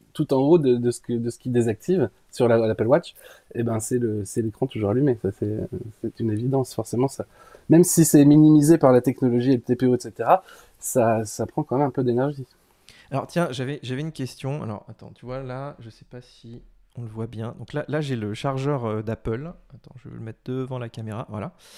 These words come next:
Speaker 2: C'est, c'est le chargeur qui coûte super cher, hein. Ça coûte cent cinquante balles ce truc. Mais, euh,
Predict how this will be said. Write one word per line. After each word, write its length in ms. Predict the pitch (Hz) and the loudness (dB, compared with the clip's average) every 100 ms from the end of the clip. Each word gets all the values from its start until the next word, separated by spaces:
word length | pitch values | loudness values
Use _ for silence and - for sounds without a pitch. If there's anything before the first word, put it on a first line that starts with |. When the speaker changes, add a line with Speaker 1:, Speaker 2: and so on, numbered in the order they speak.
| - - - - | -20 -20 -20 -16
Speaker 2:
C'est, 160 | - - | -16 -8
c'est 200 | - 127 | -2 0
le 80 | |
chargeur 240 | 127 135 151 | 0 0 -2
qui 80 | - | -6
coûte 120 | 131 | -10
super 240 | 127 120 | -6 -6
cher, 160 | - 98 | -6 -10
hein. 100 | 95 | -12
Ça 120 | 113 | -12
coûte 120 | - | -14
cent 120 | - | -12
cinquante 320 | 120 120 107 110 | -10 -10 -8 -8
balles 160 | 123 | -8
ce 80 | - | -8
truc. 340 | - 127 - - _ _ _ - _ _ | -12 -12 -12 -20 _ _ _ -20 _ _
Mais, 440 | 135 147 208 165 - | -4 -2 -2 -4 -8
euh, 460 | 131 123 120 113 117 | -4 0 0 0 -2